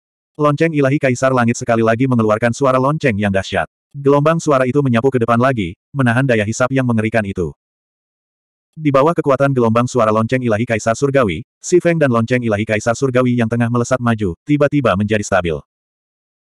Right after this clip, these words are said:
Pada saat ini, Si Feng mengulurkan tangannya dan meraih lonceng ilahi Kaisar Surgawi yang membesar.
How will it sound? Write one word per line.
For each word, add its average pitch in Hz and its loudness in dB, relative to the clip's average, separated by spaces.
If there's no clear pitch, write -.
Pada 147 2
saat 139 0
ini, 127 0
Si 156 0
Feng 160 0
mengulurkan 123 0
tangannya 113 0
dan 113 0
meraih 113 0
lonceng 127 0
ilahi 120 0
Kaisar 117 -2
Surgawi 131 0
yang 95 0
membesar. 90 -4